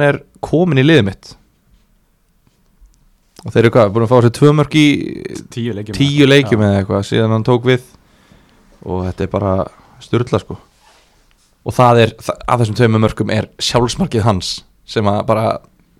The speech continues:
Speaker 1: gerist aldrei aftur og þú getur ekkert komið í veg fyrir þetta þegar þetta gerist. Og svo hérna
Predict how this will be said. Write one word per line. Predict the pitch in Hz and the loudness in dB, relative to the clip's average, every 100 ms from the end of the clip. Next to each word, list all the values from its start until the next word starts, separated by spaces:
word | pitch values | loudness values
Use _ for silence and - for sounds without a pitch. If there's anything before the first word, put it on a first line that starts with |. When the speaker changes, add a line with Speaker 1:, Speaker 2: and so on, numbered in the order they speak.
| _ _ - | _ _ -2
Speaker 1:
gerist | 110 110 - _ _ | -2 -2 -8 _ _
aldrei | - 110 - - | -6 -2 0 0
aftur | - - - - _ _ | -2 -18 -20 -20 _ _
og | 107 110 104 - | -2 -2 -4 -8
þú | - 98 | -10 -6
getur | 110 110 | -2 -2
ekkert | 107 | -2
komið | 113 104 | 0 2
í | 123 | 0
veg | - | 0
fyrir | 165 160 | 0 0
þetta | 156 139 | 0 0
þegar | 147 156 | 2 2
þetta | 147 165 | -2 -6
gerist. | 180 _ _ _ _ _ _ - _ | -8 _ _ _ _ _ _ -20 _
Og | 123 | -4
svo | 120 | -2
hérna | 117 113 | 0 2